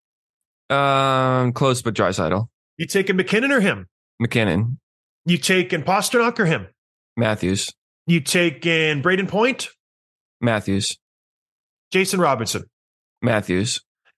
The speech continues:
Speaker 2: You taking Quinn Hughes?
Speaker 1: Matthews. Come on.
Speaker 2: Victor
Speaker 1: It's
Speaker 2: Hedman. Okay.
Speaker 1: Matthews.
Speaker 2: So there's four or five players that are better than him, and there's a few that are in the same category as him. Tage Thompson arguably could be in that conversation. Tage Thompson had forty-seven goals last year.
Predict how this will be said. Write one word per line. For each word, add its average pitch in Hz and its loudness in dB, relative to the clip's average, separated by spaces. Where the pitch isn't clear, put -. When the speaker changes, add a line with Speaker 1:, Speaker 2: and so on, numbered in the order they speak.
Speaker 2:
You 143 0
taking 143 0
Quinn 196 2
Hughes? 214 -2
Speaker 1:
Matthews. 104 0
Come 143 0
on. 107 0
Speaker 2:
Victor 170 -2
Speaker 1:
It's 185 2
Speaker 2:
Hedman. 101 -4
Okay. 185 2
Speaker 1:
Matthews. 254 0
Speaker 2:
So 208 0
there's 196 2
four 254 2
or 262 2
five 196 -2
players 175 0
that 151 2
are 147 0
better 147 0
than 147 0
him, 127 0
and 135 2
there's 131 2
a - 2
few 185 0
that 170 2
are 151 2
in 156 -2
the 143 0
same 143 0
category 123 0
as 101 0
him. - -6
Tage 233 2
Thompson 254 2
arguably 185 2
could 170 -2
be 180 2
in 170 0
that 165 2
conversation. 160 0
Tage 233 -2
Thompson 208 0
had 135 -2
forty-seven 165 0
goals 143 0
last 98 -2
year. 101 -8